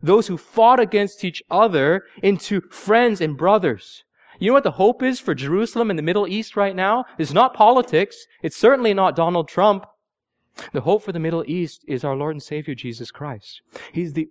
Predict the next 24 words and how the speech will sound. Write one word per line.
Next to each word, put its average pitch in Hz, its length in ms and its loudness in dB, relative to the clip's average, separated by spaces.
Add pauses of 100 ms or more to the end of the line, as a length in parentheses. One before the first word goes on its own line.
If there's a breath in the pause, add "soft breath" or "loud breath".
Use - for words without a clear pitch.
only 190 360 -4
one 127 280 -6
who 120 100 -12
will 131 120 -8
broker 123 400 -8
peace - 640 -14 (400 soft breath)
and 117 120 -6
allow 123 260 -2
people 151 440 -8
who 131 100 -10
once 123 280 -8
persecuted 117 680 -10
him 101 220 -12
to 101 80 -16
be 98 140 -12
his 95 160 -16
followers. 92 720 -12 (1040 soft breath)
Question, 110 720 -6
who 185 440 -4
is 127 240 -8
the 107 180 -10
kingdom 160 540 -10
of 98 240 -12
God 98 280 -8